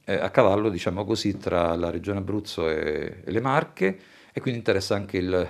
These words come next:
comune di Martinsicuro, quindi la provincia di Teramo e la stessa Regione Abruzzo, rispetto al quale però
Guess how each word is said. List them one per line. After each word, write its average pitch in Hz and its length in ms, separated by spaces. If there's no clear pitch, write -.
comune 110 320
di 90 80
Martinsicuro, 95 680
quindi 80 200
la 69 80
provincia 110 360
di 196 60
Teramo 90 300
e 110 40
la 127 60
stessa 104 280
Regione 107 280
Abruzzo, 131 540
rispetto 151 380
al 175 40
quale 143 220
però 117 420